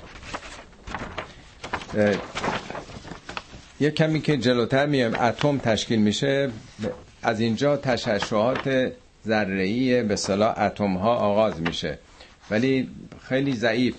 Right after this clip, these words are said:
انقدر حرارت و فشار بالا بوده که نمیتونه، اه، بیاد بیرون، یعنی نور هنوز نبوده در جهان هستی. بعد از سیصد میلیون سال، اه، در واقع در این دوران که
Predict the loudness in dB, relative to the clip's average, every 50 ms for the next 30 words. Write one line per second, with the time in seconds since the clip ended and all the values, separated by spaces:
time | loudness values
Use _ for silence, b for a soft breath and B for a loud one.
0 | -6 -4 -2 -2 0 0 2 0 0 0 -4 -6 -2 0 2 4 4 4 4 2
1 | 0 0 -4 -8 -6 -6 -6 -6 -6 -8 -6 0 2 2 2 2 2 2 2 4
2 | 2 0 0 -2 -2 -2 -4 -4 -2 0 0 2 2 2 2 0 0 -2 -2 -2
3 | 0 0 0 -2 -2 B B B B B B B B B -6 -2 0 0 0 0
4 | -2 -4 -6 -6 -4 0 0 2 0 0 0 0 2 2 2 0 -2 -2 -2 0
5 | 0 2 2 2 2 2 2 2 0 0 0 0 -2 0 0 0 0 0 0 0
6 | 0 0 0 2 0 0 0 0 0 0 0 0 0 -2 -4 -6 -6 -8 -8 -10
7 | -10 -4 0 2 2 2 2 2 2 0 0 0 0 0 0 0 2 2 2 2
8 | 2 0 0 2 2 2 2 2 2 2 0 0 -2 0 0 2 2 0 -2 -4
9 | -8 -12 -18 -20 -20 -20 -20 _ _ -20 -20 -20 -20 -20 -20 -20 -20 B B B
10 | B B B B B B B B B B B -20 -10 -4 0 2 4 4 4 2
11 | 2 2 2 4 4 4 4 4 2 2 2 2 2 2 4 4 4 4 4 4
12 | 4 4 4 2 2 0 2 2 2 2 2